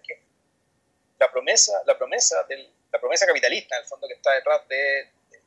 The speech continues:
de la llegada de, de blanco y negro y, los, y de los capitalistas, la dirigencia, era precisamente, bueno, está bien, van a dejar de ser lo que eran,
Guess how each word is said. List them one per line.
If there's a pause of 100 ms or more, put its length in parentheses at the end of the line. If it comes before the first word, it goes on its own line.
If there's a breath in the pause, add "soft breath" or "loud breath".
de
la
llegada
de, (560)
de
blanco
y
negro
y,
los, (440)
y
de
los
capitalistas, (140)
la
dirigencia, (1400)
era
precisamente,
bueno, (960)
está
bien, (100)
van
a
dejar
de
ser
lo
que
eran,